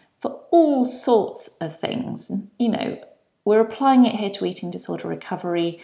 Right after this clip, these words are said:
but you can apply this to anything, and people do. And research into these simple statements shows that if you use them,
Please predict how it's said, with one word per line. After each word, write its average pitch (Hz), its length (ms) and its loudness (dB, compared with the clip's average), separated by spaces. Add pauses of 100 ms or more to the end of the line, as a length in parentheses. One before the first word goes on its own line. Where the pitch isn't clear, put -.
(340)
but - 380 2 (400)
you 254 140 2
can 294 100 0
apply 220 320 0
this 160 220 -4
to - 80 -6
anything, 160 360 -4
and 151 140 -2
people 190 300 -8
do. 151 460 -4 (1400)
And 208 180 0
research 269 640 2
into 180 200 -4
these 165 300 -6
simple 165 320 -4
statements - 800 -6 (220)
shows 214 380 2
that - 280 -2
if 247 360 -4
you 208 180 -2
use 254 520 0
them, - 440 -6